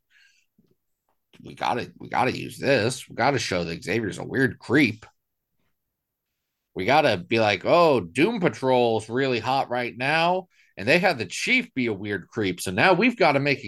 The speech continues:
Xavier be a weird creep. And also, he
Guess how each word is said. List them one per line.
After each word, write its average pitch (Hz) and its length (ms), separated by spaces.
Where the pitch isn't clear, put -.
Xavier 160 340
be 104 160
a 90 80
weird 220 1040
creep. - 640
And 71 240
also, 175 460
he 120 240